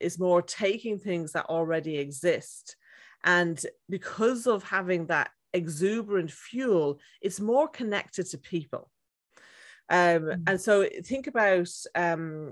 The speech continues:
Speaker 1: so Steve Jobs, he was an astronaut. His idea of market research apparently was to look in the mirror and go, "What do you think?" You know, where, whereas actually interesting pilots do tend to be very good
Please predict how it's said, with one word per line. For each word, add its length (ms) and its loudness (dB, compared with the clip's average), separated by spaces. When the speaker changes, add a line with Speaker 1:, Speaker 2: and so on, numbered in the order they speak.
Speaker 1:
so 140 0
Steve 420 -4
Jobs, 600 0
he 180 -4
was 160 -4
an 160 -2
astronaut. 600 -6
His 260 2
idea 460 4
of 140 -2
market 340 -2
research 520 0
apparently 640 0
was 140 -4
to 80 -4
look 180 2
in 60 -4
the 80 4
mirror 340 4
and 80 -2
go, 160 4
"What 200 2
do 60 2
you 200 0
think?" 380 -8
You 120 4
know, 220 6
where, 280 10
whereas 320 8
actually 240 2
interesting 540 2
pilots 640 0
do 200 -2
tend 260 -6
to 60 -12
be 100 0
very 340 0
good 540 2